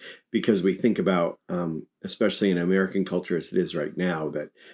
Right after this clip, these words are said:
people that have privileges, that's bad. And, um, some people have privileges, some people don't. Um, we're using it in a different sense of the word,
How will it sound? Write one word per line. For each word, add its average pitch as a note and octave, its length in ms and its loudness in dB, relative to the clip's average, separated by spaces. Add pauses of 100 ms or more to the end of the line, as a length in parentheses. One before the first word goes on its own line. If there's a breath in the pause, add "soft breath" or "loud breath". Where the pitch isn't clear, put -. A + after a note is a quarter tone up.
(200 soft breath)
people G#2 260 0
that F2+ 100 0
have - 180 -8
privileges, E2 520 0
that's D2 220 -10
bad. D2 460 -10
And, - 180 -12 (380 soft breath)
um, D#2+ 160 -6
some F#2 180 -2
people - 260 -8
have F2+ 100 -4
privileges, F2 360 -2
some E2+ 180 -4
people D#2 280 -14
don't. E2 260 -4 (380 soft breath)
Um, G#2 280 0
we're D3 140 8
using F#3+ 300 8
it - 80 2
in C3 120 6
a G#2 140 4
different A#2+ 420 4
sense F#2+ 300 0
of D#2+ 140 -4
the F2 100 0
word, E2 460 0